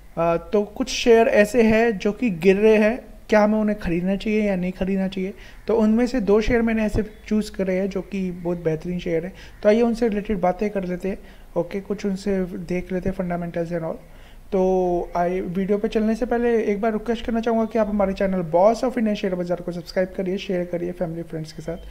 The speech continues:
ताकि आपको इस तरीके की बेहतरीन video मिलती रहे। तो आइए, एक सबसे पहले share से related बातें कर लेते हैं। तो Reliance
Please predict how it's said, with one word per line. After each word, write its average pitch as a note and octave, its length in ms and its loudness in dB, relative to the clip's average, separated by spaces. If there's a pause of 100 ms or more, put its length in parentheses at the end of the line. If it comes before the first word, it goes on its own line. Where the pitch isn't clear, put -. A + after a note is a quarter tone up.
(300)
ताकि F#3+ 240 0
आपको F#3+ 240 -2
इस - 220 -4
तरीके G#3+ 260 2
की G3+ 120 -2
बेहतरीन F3+ 380 -2
video E3 280 -6
मिलती F3 300 -4
रहे। C3 140 -8 (1500)
तो B3 60 4
आइए, A#3+ 260 6
एक A#3+ 160 0
सबसे - 280 -4
पहले A3+ 500 2
share G#3 380 0
से G#3+ 340 -4
related G#3 300 -2
बातें F#3+ 240 -2
कर F#3+ 80 -4
लेते F#3+ 200 -4
हैं। G3+ 80 -8
तो A3 100 -4
Reliance F#3+ 500 0